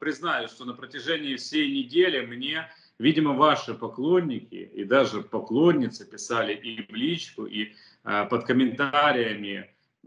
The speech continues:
э, к другим видео на нашем YouTube-канале, э, Политека,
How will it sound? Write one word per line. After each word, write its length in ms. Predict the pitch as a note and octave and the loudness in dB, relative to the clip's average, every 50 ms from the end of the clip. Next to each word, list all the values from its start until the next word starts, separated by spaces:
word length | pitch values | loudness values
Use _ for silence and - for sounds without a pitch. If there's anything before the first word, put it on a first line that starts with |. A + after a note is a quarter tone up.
| G#2 G#2 G2+ | -18 -14 -10
э, 420 | G2+ G#2 G2+ G2+ G2+ G2 G2 G2 F#2 | -8 -6 -4 -4 -4 -4 -4 -6 -8
к 340 | - - G#2+ G#2+ G#2 G2+ G2+ | -8 -8 -6 -6 -6 -6 -6
другим 420 | G#2 A2+ A#2 A2+ C3+ F#3 G#3+ F#3+ E3 | -4 -6 -4 -2 -2 -2 0 0 0
видео 440 | D#3+ E3+ D3+ A#2+ A2 A#2 G#2+ G2+ | 0 0 0 0 0 0 0 0
на 340 | G2+ G2 G2+ G#2 G#2+ G#2 G#2 | -2 -4 -6 -4 -4 -4 -4
нашем 340 | G#2+ A2 A2 G#2+ - A2 G#2+ | -2 -4 -4 -4 -6 -6 -6
YouTube-канале, 800 | G#2 G2+ A2+ G2+ - - A2 A2 G#2+ G2+ F#2+ G2 G2 - - - - - - | -4 -4 -6 -8 -6 -4 -4 -2 -2 -2 -2 -4 -6 -6 -10 -14 -16 -12 -8
э, 280 | A2 G#2 G#2 G#2 G2+ | -6 -4 -4 -4 -4
Политека, 800 | G2 - A2+ G#2+ G#2+ G#2+ G#2+ D#3+ E3+ E3 E3+ C3 A2+ G2+ - | -4 -4 -2 -2 -2 0 2 2 2 2 2 0 -2 -2 -4